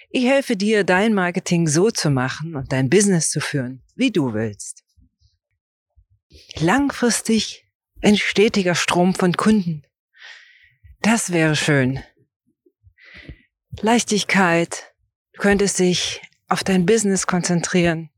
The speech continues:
auf deine Expertise. Du könntest,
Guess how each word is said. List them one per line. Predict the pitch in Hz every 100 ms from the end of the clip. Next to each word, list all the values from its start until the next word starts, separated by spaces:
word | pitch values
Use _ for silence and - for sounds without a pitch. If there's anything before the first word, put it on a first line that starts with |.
| _ _ _
auf | -
deine | - 135 139
Expertise. | - - 143 - 185 165 156 156 _ _ _ _ _ _ _ _ _ _ _ _ -
Du | 214
könntest, | 214 214 214 202 - - -